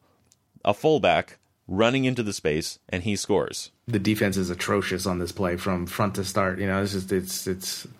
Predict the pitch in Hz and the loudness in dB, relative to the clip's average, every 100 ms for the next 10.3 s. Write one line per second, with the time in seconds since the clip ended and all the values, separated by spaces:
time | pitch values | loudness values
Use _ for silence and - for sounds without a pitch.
0 | - 113 113 101 90 104 98 107 107 110 | 0 2 2 -2 -4 -2 2 2 4 2
1 | - 98 - 113 107 98 107 95 82 - | 0 -2 2 2 2 2 2 2 -2 -10
2 | - - - - - - 113 95 92 95 | -18 -20 -20 -20 -20 -4 0 2 2 -2
3 | - 98 101 101 117 104 107 98 98 107 | -6 -2 2 2 4 2 2 2 2 0
4 | 85 92 - - 101 101 95 95 107 113 | -2 -8 -14 -8 -2 0 0 2 2 2
5 | 113 113 95 113 110 110 101 - - - | 2 2 2 0 0 -2 -2 -4 -14 -12
6 | - 113 117 127 120 - - 113 127 110 | -2 0 0 -2 -6 -6 -2 0 4 2
7 | 147 - - - - 110 113 127 110 120 | 0 -6 -18 -12 -2 0 2 2 2 2
8 | 117 101 104 95 104 104 95 92 - 117 | 2 2 0 2 2 2 0 -4 -6 -4
9 | 113 107 98 95 - 95 92 87 85 85 | -2 -2 0 0 0 2 2 0 -2 -2
10 | 92 - - | -4 -4 -6